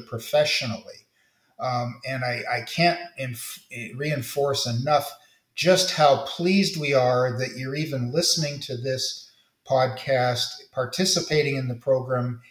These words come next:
and giving time. I encourage all of the applicants to give this their best shot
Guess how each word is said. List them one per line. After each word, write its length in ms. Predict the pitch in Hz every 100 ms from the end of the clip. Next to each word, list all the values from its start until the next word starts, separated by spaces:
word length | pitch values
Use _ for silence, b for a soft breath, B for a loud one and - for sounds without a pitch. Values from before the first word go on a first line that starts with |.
| b b -
and 200 | 131 123
giving 320 | 147 143 123
time. 360 | - 139 123 117
I 120 | 120
encourage 580 | 120 - 151 143 - - 139
all 280 | 156 156
of 140 | 147 117 - - -
the 200 | 120 135
applicants 960 | 135 139 131 - 127 120 - - B B B B
to 720 | - - 135 135 127 123 113 - _ _ _ 113
give 440 | 113 151 160 127 120
this 340 | 143 139 120
their 240 | 120 113
best 220 | 113 143 -
shot 460 | - 139 127 127